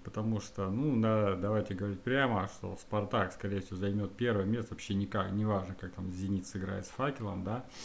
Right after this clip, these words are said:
А, вот, а Зенит, скорее всего, займёт второе место.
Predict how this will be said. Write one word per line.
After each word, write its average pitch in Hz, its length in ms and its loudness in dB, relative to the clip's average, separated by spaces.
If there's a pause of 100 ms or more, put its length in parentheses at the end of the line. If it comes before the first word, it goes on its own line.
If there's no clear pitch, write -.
(1700)
А, 113 380 4
вот, 110 460 4
а 98 160 0
Зенит, 120 380 2
скорее 110 280 0
всего, 107 160 -2
займёт 98 400 2
второе 101 340 4
место. 90 300 -2